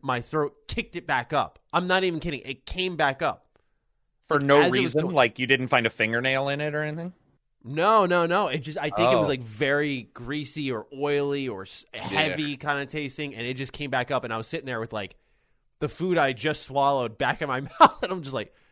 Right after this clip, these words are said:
Speaker 1: "Dude, the, the, like, what do I do? Do I just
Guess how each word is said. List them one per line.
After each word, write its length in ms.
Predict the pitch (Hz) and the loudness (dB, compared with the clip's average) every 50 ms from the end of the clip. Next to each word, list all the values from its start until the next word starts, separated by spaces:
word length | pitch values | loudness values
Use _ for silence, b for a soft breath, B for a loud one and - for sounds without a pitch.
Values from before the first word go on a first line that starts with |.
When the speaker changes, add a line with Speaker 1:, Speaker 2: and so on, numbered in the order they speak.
| _ _ _ _ _ _ _ - | _ _ _ _ _ _ _ -20
Speaker 1:
"Dude, 180 | - 80 73 - _ _ _ _ _ _ _ _ _ _ | -18 -18 -18 -18 _ _ _ _ _ _ _ _ _ _
the, 120 | - 80 - - | -16 -16 -16 -14
the, 180 | - 107 104 - _ _ _ - | -14 -14 -14 -14 _ _ _ -14
like, 240 | 98 92 85 - | -14 -14 -14 -10
what 140 | 110 104 110 | -8 -4 -2
do 60 | 113 | -2
I 120 | 107 90 87 | -2 -2 -4
do? 240 | 85 101 104 98 85 | -6 -8 -10 -10 -8
Do 100 | 87 85 | -8 -10
I 80 | 98 | -10
just 220 | 101 - - - | -10 -12 -16 -20